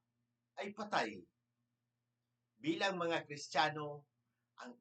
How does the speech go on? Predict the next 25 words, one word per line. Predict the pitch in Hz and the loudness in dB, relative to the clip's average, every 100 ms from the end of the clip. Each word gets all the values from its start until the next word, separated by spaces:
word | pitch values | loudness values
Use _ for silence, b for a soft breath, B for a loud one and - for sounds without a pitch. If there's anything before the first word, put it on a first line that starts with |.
| 156 | -2
ating | 175 196 170 | -2 -2 -2
pananampalataya | 175 160 185 208 202 202 - 190 190 190 185 185 180 175 170 | 2 2 2 0 0 -4 -2 0 2 0 2 2 2 0 -2
kay | 156 151 | -6 -4
Kristo | 151 156 - 165 156 151 - _ - | -2 -2 -2 -4 -4 -4 -10 _ -6
ay | 170 170 | -4 -2
hindi | 175 165 165 | -2 2 2
lamang | 151 151 160 165 165 160 - _ _ _ _ | 4 2 2 0 -2 -10 -16 _ _ _ _
dapat | 151 151 175 175 170 | 0 4 4 2 0
ipakita | - 151 - 180 175 175 156 | -2 -2 0 0 2 0 0
sa | 156 | -2
pamamagitan | 170 165 156 151 151 160 160 170 165 | 0 2 2 0 0 0 0 0 0
ng | 165 | -4
mga | 160 170 | -4 -2
salita, | 170 180 165 156 151 - _ _ _ _ _ _ _ _ _ | -2 -2 -4 -2 -2 -2 _ _ _ _ _ _ _ _ _
kundi | 156 147 175 | -4 0 0
sa | - 160 | 0 0
pamamagitan | 156 147 135 131 104 147 151 175 156 156 139 _ _ _ | 0 0 0 -2 -4 -8 4 6 6 2 -12 _ _ _
ng | 156 156 | -4 -2
mga | 160 156 135 | 0 -2 0
gawaing | 143 151 160 165 175 170 | 2 8 8 6 2 -2
may | 160 175 170 | 0 0 0
katarungan | 180 175 170 170 190 196 190 175 147 - _ _ | -4 0 0 0 -2 -2 0 0 0 -12 _ _
at | 151 165 _ - | -2 -2 _ -2
pagmamalasakit | 170 156 165 165 165 160 156 156 147 151 147 143 | -2 2 2 4 2 2 0 0 0 -2 -12 -12
sa | - 143 127 | -8 -2 -2